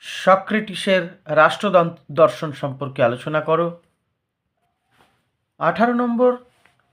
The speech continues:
প্রশ্ন, ফতোয়া ই জাহানদারিতে বরণী রাষ্ট্রনীতি সম্পর্কে কী বলেছেন? আমি ছাত্রছাত্রীর উদ্দেশ্যে বলবো,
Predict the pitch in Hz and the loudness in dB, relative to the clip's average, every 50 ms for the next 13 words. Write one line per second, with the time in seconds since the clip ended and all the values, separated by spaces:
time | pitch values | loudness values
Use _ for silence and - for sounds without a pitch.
0 | _ _ _ _ _ _ _ _ - 202 202 - - 196 196 196 202 202 _ _ | _ _ _ _ _ _ _ _ -6 -6 -6 -6 -4 -4 -4 -4 -4 -8 _ _
1 | _ _ _ _ _ _ _ _ _ _ _ _ _ _ _ _ _ _ _ - | _ _ _ _ _ _ _ _ _ _ _ _ _ _ _ _ _ _ _ -6
2 | - 175 170 214 208 214 214 208 214 208 208 208 - - _ _ _ _ _ _ | -6 -4 0 0 0 0 2 4 4 4 2 0 -4 -12 _ _ _ _ _ _
3 | _ _ - 175 180 180 175 175 - - - 135 160 151 147 165 190 202 214 196 | _ _ -6 -4 -4 -4 -4 -6 -10 -14 -6 0 0 2 2 2 -2 -2 -2 -2
4 | 170 147 139 135 - 143 127 113 - _ _ _ _ _ _ _ _ _ _ - | -2 -4 -4 -6 -8 -8 -8 -8 -10 _ _ _ _ _ _ _ _ _ _ -6
5 | 135 143 143 151 175 175 165 143 123 131 131 _ _ _ _ _ _ _ _ _ | 2 4 4 4 4 0 -2 -6 -8 -10 -12 _ _ _ _ _ _ _ _ _
6 | _ - 143 139 139 - - - 220 214 202 180 - 165 139 - 139 123 127 - | _ -4 2 2 2 2 2 -2 -6 -6 -6 -6 -8 -10 -12 -10 -10 -10 -10 -8
7 | - 131 120 - - 131 117 - - _ _ _ _ _ _ _ _ _ _ _ | -10 -12 -12 -10 -10 -10 -10 -10 -14 _ _ _ _ _ _ _ _ _ _ _
8 | _ _ _ _ - 208 190 127 127 107 101 101 - - 95 80 73 _ _ _ | _ _ _ _ -6 -6 -4 -4 -4 -6 -6 -8 -12 -14 -14 -14 -16 _ _ _
9 | _ _ _ _ _ _ _ _ _ _ _ _ _ _ _ _ _ _ _ _ | _ _ _ _ _ _ _ _ _ _ _ _ _ _ _ _ _ _ _ _
10 | _ _ _ _ _ _ _ _ _ _ _ _ _ _ _ _ _ _ _ _ | _ _ _ _ _ _ _ _ _ _ _ _ _ _ _ _ _ _ _ _
11 | _ _ _ _ _ _ _ _ _ _ _ _ _ _ _ _ _ _ _ _ | _ _ _ _ _ _ _ _ _ _ _ _ _ _ _ _ _ _ _ _
12 | _ _ - 131 135 143 135 - 147 135 139 165 165 - 170 170 - 180 175 156 | _ _ -14 -12 -12 -10 -6 -6 -6 -6 -6 -8 -6 -6 -6 -6 -6 -10 -10 -8
13 | 143 175 170 - - 185 165 180 180 175 175 196 190 190 - _ | -8 -8 -8 -6 -6 -6 -4 -4 -4 -4 -4 -6 -6 -6 -8 _